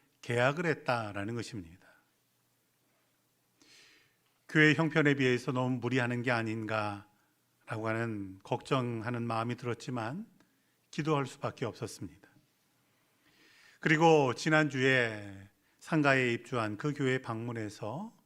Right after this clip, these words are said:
어, 목회 이야기를 나누게 됐습니다. 처음 교회 계약할 때는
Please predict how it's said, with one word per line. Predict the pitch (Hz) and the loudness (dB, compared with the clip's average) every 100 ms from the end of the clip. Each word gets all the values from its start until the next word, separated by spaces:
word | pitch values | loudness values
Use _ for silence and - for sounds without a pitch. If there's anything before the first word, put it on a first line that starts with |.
| _ _ _ _ _ | _ _ _ _ _
어, | - 110 101 | -14 -10 -6
목회 | 113 131 165 147 131 | -4 -4 -2 0 0
이야기를 | 131 123 110 98 101 | -2 -4 -4 -6 -8
나누게 | 104 98 101 95 | -6 -4 -4 -6
됐습니다. | 90 104 - - 85 92 _ _ _ _ _ _ _ _ _ _ _ _ _ _ _ _ _ _ _ | -6 -8 -8 -16 -20 -20 _ _ _ _ _ _ _ _ _ _ _ _ _ _ _ _ _ _ _
처음 | - 156 139 139 131 110 - _ _ _ - | 2 4 6 2 -2 -8 -18 _ _ _ -2
교회 | 135 127 123 110 98 - _ _ _ | 0 2 2 -2 -6 -14 _ _ _
계약할 | - 123 123 - 117 | -2 2 2 0 -4
때는 | - 113 139 131 92 | -4 -4 -4 -6 -10